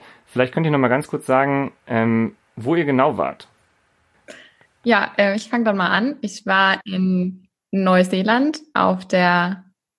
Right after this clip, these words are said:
Speaker 2: ähm, Nordinsel in Wanganui. Und zwar an der Wanganui Intermediate School. Das ist sozusagen eine Gesamtschule.
Speaker 1: Also Neuseeland, Nordinsel.
Speaker 2: Mhm.
Speaker 1: Und, ähm, wie ist es bei dir, Hannah?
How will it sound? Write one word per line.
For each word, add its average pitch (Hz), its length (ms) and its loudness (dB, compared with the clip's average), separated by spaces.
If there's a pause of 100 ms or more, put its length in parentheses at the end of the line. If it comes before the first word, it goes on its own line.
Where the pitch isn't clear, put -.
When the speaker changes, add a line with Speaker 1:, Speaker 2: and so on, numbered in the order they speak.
(100)
Speaker 2:
ähm, 170 360 -4
Nordinsel 226 840 0 (400)
in 202 180 -2
Wanganui. 208 840 2 (880)
Und 196 480 2
zwar 190 320 2
an 185 160 2
der 185 120 2
Wanganui 185 520 0
Intermediate 202 640 0
School. 254 420 2
Das 196 200 -4
ist - 240 -10
sozusagen 185 480 -2
eine 190 140 -2
Gesamtschule. 247 800 0 (400)
Speaker 1:
Also 113 200 -4
Neuseeland, 120 680 0
Nordinsel. 160 720 -2 (100)
Speaker 2:
Mhm. 214 340 2
Speaker 1:
Und, 123 280 -2
ähm, 123 180 -2
wie 123 80 -4
ist - 140 -14
es 123 100 -14
bei 117 160 -2
dir, 127 240 -4
Hannah? 160 320 -8